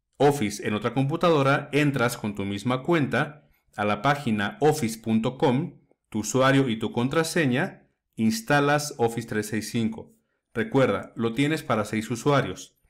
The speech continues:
tú y otros cinco. Un tera de almacenamiento en OneDrive y aplicaciones actualizables cada mes.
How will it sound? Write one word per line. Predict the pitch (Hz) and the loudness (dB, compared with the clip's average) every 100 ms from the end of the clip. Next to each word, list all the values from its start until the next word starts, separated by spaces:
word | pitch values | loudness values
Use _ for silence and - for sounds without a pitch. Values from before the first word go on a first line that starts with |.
| _ _ _ | _ _ _
tú | 165 190 - - - | 4 4 2 -6 -4
y | 113 | 0
otros | 104 101 101 | 2 0 -4
cinco. | - 127 110 90 - _ _ _ | 0 0 -2 -10 -18 _ _ _
Un | 131 143 | 0 2
tera | 139 139 147 | 4 4 2
de | 117 | 2
almacenamiento | 110 110 107 110 117 113 - | 0 0 -2 0 0 -2 -2
en | 107 104 | -2 -2
OneDrive | 107 113 131 196 220 - _ _ _ _ | 0 0 2 0 -2 -6 _ _ _ _
y | - 151 | -2 0
aplicaciones | 123 110 110 110 - 127 120 123 139 - - _ _ | 0 -2 -2 -2 -2 0 0 0 -2 -6 -14 _ _
actualizables | - 107 208 202 - 143 147 156 151 | -8 -4 -2 -2 0 0 0 0 -4
cada | - - 107 104 | -6 -2 0 0
mes. | 92 87 - - | -4 -12 -16 -20